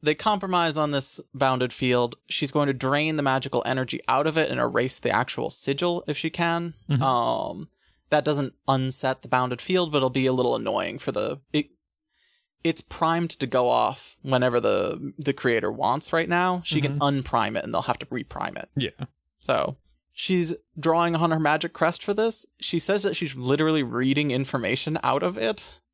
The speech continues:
Speaker 1: which is cool.
Speaker 2: Yeah.
Speaker 1: She calls it a book of magic. It's like, it's like a grimoire,
Speaker 2: Mm-hmm.
Speaker 1: but engraved into your soul. <laughs>
Speaker 2: Engraved into your magical circuits.
Speaker 1: Mm-hmm.
Speaker 2: But
Speaker 1: which is important because it's physical.
Speaker 2: Yeah.
Speaker 1: But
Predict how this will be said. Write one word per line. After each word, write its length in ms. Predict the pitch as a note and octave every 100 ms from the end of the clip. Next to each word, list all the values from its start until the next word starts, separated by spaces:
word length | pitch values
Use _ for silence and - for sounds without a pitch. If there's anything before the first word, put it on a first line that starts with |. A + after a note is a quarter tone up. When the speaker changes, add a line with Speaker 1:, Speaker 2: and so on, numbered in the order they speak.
| - -
Speaker 1:
which 200 | F3+ F#3+
is 140 | G#3 -
cool. 460 | - A#3 C4+ - _ _ _ D3+
Speaker 2:
Yeah. 800 | G3 G3 A#2+ F2 D2+ - A2+ C3
Speaker 1:
She 100 | -
calls 140 | E3+ D#3+
it 80 |
a 40 | C#3
book 220 | C#3+ C#3+
of 100 | C#3
magic. 380 | B2+ B2+ C#3 E3+
It's 160 | F3+
like, 220 | A3 G#3 - - -
it's 160 | F#3+ A3
like 160 | A3
a 60 | G3+
grimoire, 720 | E3+ G3 E3 D2 D#2 D#2 D#3 _ _ _
Speaker 2:
Mm-hmm. 140 | D#3+ C3+
Speaker 1:
but 260 | D#3+ D3+
engraved 420 | D3+ C#3+ D#3+ E3 D3+
into 200 | D#3 C3+
your 100 | B2
soul. 420 | - G#3+ F#3+ D#3 - - _ _ _
<laughs> 480 | _ _ _ _ D3+
Speaker 2:
Engraved 300 | D#3+ F3 C3
into 100 | A#2+
your 100 | A2
magical 360 | F#2+ - - -
circuits. 580 | - - - - - _ -
Speaker 1:
Mm-hmm. 280 | C#3 - F3 -
Speaker 2:
But 200 | - D#3+
Speaker 1:
which 140 | E3
is 100 | E3
important 340 | D#3+ D#3+ B2
because 220 | A#2+ C3 A#2+
it's 100 | -
physical. 640 | - - - - - - _
Speaker 2:
Yeah. 160 | - A2+
Speaker 1:
But 300 | - A#2 -